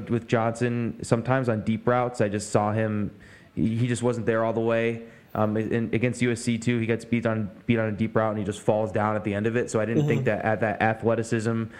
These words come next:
Speaker 1: was kinda there for the entire route. And I saw, you know, even that play against Washington where he knocks the ball away, he's still,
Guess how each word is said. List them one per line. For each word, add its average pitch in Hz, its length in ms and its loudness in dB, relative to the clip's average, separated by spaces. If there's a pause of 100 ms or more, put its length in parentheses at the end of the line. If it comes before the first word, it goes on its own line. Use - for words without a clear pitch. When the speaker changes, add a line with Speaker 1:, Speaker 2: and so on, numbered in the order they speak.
(200)
Speaker 1:
was 113 140 2
kinda 117 220 0
there 110 300 0
for 110 160 -2
the 107 160 -2
entire 107 440 0
route. 104 360 2
And 107 200 -2
I 107 100 2
saw, 110 260 0
you 117 120 0
know, 110 140 0
even 143 280 0
that 131 180 0
play 127 220 2
against 117 260 -4
Washington 113 520 0
where 113 120 0
he 117 80 0
knocks 117 240 0
the 110 80 -2
ball 107 160 2
away, 110 240 0
he's 107 200 -4
still, 117 460 -2